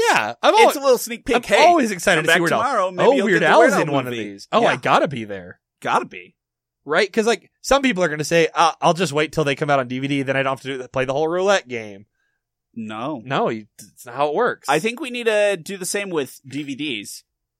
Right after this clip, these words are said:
Speaker 1: Oh.
Speaker 2: You sell 'em out to Walmart, and you have, like, five crappy movies. You have five Shaquille O'Neal movies.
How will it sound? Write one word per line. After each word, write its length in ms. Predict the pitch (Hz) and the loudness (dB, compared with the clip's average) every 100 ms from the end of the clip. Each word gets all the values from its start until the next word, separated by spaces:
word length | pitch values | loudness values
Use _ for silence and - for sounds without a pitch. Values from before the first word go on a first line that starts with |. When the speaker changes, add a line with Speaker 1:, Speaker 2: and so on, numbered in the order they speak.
| _ - | _ -12
Speaker 1:
Oh. 300 | - 143 135 | -4 -4 -2
Speaker 2:
You 100 | 143 | -4
sell 160 | - 175 | -2 0
'em 80 | |
out 140 | 185 185 | 0 -2
to 60 | 170 | -4
Walmart, 540 | 131 123 156 190 233 - - - | -4 -2 -4 -6 -8 -12 -10 -8
and 100 | 139 | -6
you 120 | 139 | 0
have, 180 | 151 143 | 0 0
like, 200 | 127 - | -4 -4
five 320 | 151 135 156 | -2 -2 -4
crappy 340 | - 139 147 | -6 -4 -4
movies. 400 | 156 156 151 165 | -8 -8 -10 -12
You 80 | 139 | -8
have 100 | 120 | -8
five 420 | - 143 131 131 | -4 -2 0 0
Shaquille 340 | - - - 135 | -4 -10 -6 -6
O'Neal 280 | 123 117 120 | -4 -6 -6
movies. 360 | 139 139 160 | -6 -6 -10